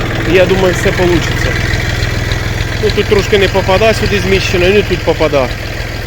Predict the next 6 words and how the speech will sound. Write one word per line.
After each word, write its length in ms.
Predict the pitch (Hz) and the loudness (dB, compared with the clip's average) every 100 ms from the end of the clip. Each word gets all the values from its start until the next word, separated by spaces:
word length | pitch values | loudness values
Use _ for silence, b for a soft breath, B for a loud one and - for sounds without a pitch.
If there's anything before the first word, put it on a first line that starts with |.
| - 175 | -6 -2
Надо 200 | 175 190 | 2 4
нижче 300 | 202 - 190 | 4 4 0
опускати 400 | 180 - 190 - | 0 0 0 0
саму 220 | 180 180 | 2 4
рамку. 360 | 165 135 - 120 - - - - - - - - - - - - - - - - - - - - - - - - - - - - - - | 4 2 -2 -4 -6 -6 -6 -6 -4 -4 -4 -4 -4 -4 -4 -4 -4 -4 -4 -4 -4 -4 -4 -4 -4 -4 -4 -4 -4 -4 -4 -4 -4 -4
Ну, 100 | - | -2